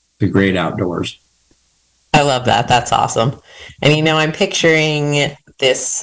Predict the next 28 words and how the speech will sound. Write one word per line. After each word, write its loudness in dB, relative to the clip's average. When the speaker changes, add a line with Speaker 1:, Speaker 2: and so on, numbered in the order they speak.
Speaker 2:
situation 0
you're 0
describing 0
where 2
everyone's 2
kind 0
of 0
been 2
growing 2
the 0
same 0
thing 0
for 0
a, 2
l-, 0
a 2
little 2
bit 2
of -4
time 0
because -6
it's 0
all 4
they 2
have 0
access 0
to, 2
right? 2